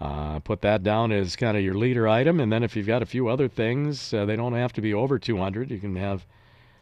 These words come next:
other for sale items or wanted items, giveaways. Put those all on the list too.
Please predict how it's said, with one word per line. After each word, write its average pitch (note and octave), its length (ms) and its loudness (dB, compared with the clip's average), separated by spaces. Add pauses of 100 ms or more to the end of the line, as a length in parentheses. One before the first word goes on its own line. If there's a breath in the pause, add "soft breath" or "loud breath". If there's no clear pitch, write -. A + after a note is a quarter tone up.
(160 soft breath)
other F#2 220 0
for G#2+ 260 -2
sale G#2+ 320 0
items G#2+ 360 0
or E2+ 80 -2
wanted G#2 360 2
items, G#2 380 0
giveaways. G#2 580 0
Put A2+ 140 -4
those B2+ 260 0
all B2 240 2
on B2 140 2
the G#2 80 -2
list B2+ 300 -2
too. C3+ 300 2